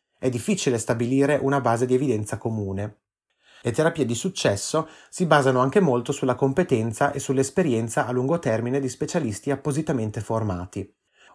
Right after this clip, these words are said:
Oltre ad ulteriori studi per lo sviluppo e la convalida di protocolli terapeutici dettagliati, lo sviluppo di raccomandazioni basate sul consensus e sull'esperienza degli specialisti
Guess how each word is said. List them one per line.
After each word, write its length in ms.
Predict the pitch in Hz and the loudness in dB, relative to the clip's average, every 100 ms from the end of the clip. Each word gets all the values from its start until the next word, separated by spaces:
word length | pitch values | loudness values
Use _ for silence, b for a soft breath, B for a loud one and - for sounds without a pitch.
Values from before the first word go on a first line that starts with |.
| - | 0
Oltre 220 | 160 160 | 2 4
ad 100 | 139 | 2
ulteriori 440 | 135 135 135 123 | 2 4 4 2
studi 400 | 117 190 147 117 | -2 0 0 0
per 160 | 120 117 | -2 -2
lo 80 | 117 | -2
sviluppo 560 | 101 120 170 - 104 | -2 0 -2 -2 -2
e 80 | 113 | 0
la 100 | 113 | -2
convalida 540 | - 120 135 135 113 | 0 2 4 2 0
di 100 | 101 | -4
protocolli 540 | 107 110 107 110 131 110 | -4 -4 -6 -2 -2 0
terapeutici 680 | - 107 143 123 107 101 | -2 -2 -2 -2 -4 -8
dettagliati, 840 | 110 110 139 156 123 92 95 139 139 B | -8 -4 -2 0 0 -2 -6 -6 -6 B
lo 100 | 147 | -6
sviluppo 480 | 117 131 190 - 135 | -2 2 2 2 0
di 120 | 120 | 2
raccomandazioni 840 | 120 - 120 120 117 117 175 135 | 0 -2 -2 0 0 0 0 0
basate 420 | 110 113 139 151 | 2 4 4 2
sul 200 | 143 117 | -2 -2
consensus 800 | 104 120 113 151 151 - 110 - - | -2 -4 -2 -2 -2 -6 -8 -8 -10
e 120 | 120 | -10
sull'esperienza 720 | - 117 113 - 117 160 147 | -2 -2 -2 0 2 2 0
degli 220 | 110 110 104 | -2 -4 -4
specialisti 760 | - 110 180 107 - - 143 | -4 0 0 0 -6 -8 -8